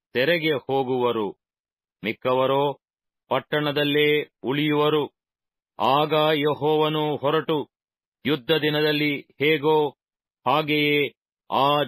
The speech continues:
ಜನಾಂಗಗಳಿಗೆ ಪ್ರತಿಭಟಿಸುವನು. ಯೆರೂಸಲೇಮಿಗೆ ಮೂಡಲಲ್ಲಿ ಎದುರಾಗಿರುವ ಎಣ್ಣೆಯ ಮರಗಳ ಗುಡ್ಡದ ಮೇಲೆ ಆತನ ಪಾದಗಳು ನಿಂತಿರಲು, ಆ ಗುಡ್ಡವು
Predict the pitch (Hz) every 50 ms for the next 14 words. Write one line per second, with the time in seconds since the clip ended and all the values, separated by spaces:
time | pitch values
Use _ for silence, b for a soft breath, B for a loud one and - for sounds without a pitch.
0 | 95 123 135 139 143 143 143 143 139 139 131 131 135 139 127 123 139 135 123 117
1 | _ _ _ _ _ _ _ - 120 127 - 139 131 120 135 123 127 120 98 127
2 | 131 127 127 127 123 113 87 - _ _ _ _ _ _ _ _ _ _ _ _
3 | - 92 117 123 135 135 135 120 - 131 127 131 131 127 127 123 110 117 127 127
4 | 123 120 104 - _ - 98 120 143 165 170 165 151 143 139 135 127 127 127 120
5 | 98 - _ _ _ _ _ _ _ - 90 107 120 117 135 127 131 131 139 156
6 | 143 147 143 143 131 127 120 117 104 - _ _ _ _ _ _ - 92 113 135
7 | 151 156 156 151 143 139 127 123 120 123 123 120 110 120 123 117 113 101 85 85
8 | 127 135 117 - 139 123 123 120 117 113 113 117 113 113 110 98 - _ _ _
9 | _ _ _ _ _ _ _ _ - 92 110 120 127 131 131 - - 123 123 120
10 | 117 110 - - 113 120 117 117 120 113 117 117 120 110 107 104 117 120 120 101
11 | - 120 113 117 123 156 160 120 - _ _ _ _ _ _ _ _ _ _ _
12 | - 85 101 117 123 123 120 117 110 95 101 131 135 110 - 143 151 156 156 127
13 | 98